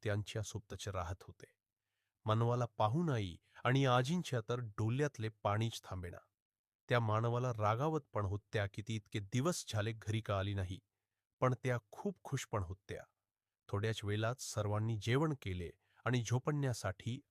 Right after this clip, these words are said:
अंथरूण घालू लागले. घरात चारच खोल्या होत्या. हॉल, दोन बेडरूम आणि एक किचन. एका बेडरूममध्ये पूर्ण सामान होते, त्यामुळे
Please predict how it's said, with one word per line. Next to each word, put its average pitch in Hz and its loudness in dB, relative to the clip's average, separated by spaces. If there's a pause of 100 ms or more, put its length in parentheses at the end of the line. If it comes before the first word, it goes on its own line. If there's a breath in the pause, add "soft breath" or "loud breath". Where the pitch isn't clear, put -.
अंथरूण 117 0
घालू 98 -6
लागले. 87 -8 (680)
घरात 147 6 (120)
चारच 143 0
खोल्या 107 -2
होत्या. 92 -10 (580)
हॉल, 113 0 (300)
दोन 123 2
बेडरूम 117 -2 (120)
आणि 117 0
एक 127 -4
किचन. 117 -4 (640)
एका 143 0
बेडरूममध्ये 131 0
पूर्ण 190 -4
सामान 104 -2
होते, 95 -6 (500)
त्यामुळे 143 4